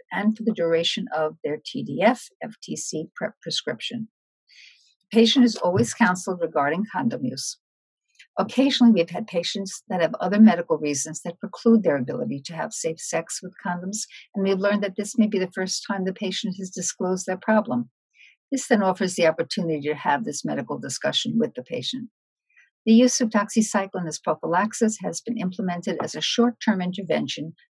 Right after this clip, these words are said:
due to the pandemic in effort to keep individuals who are well at home. For the long term, we're awaiting results of ongoing studies to guide us. In conclusion, a patient that has been successful in maintaining health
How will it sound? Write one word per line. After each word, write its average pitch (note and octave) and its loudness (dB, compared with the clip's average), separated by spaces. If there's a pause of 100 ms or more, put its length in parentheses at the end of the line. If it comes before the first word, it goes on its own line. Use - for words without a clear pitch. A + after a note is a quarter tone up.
due G#3+ 4
to G#3+ -6
the F#3 -4
pandemic D#3+ -2 (100)
in F3 -4
effort F3+ -6
to A3 -10
keep G#3 -2
individuals D#3+ -4
who E3 -4
are F3 4
well D3 0
at D#3 -6
home. C3+ -6 (280)
For A3+ -2
the A3+ 8
long A3+ 8
term, B3+ 6 (180)
we're E3+ 6
awaiting F3 2
results E3 0
of - -14
ongoing D#3+ -4
studies D3 -4
to - -10
guide B2 -4
us. - -4 (1160)
In A3+ 10
conclusion, A3 2 (440)
a G#3+ -2
patient A#3 4
that G#3 4
has G3 -10
been E3 -8
successful - -4
in G#3+ 6
maintaining G#3+ 4
health G3 -4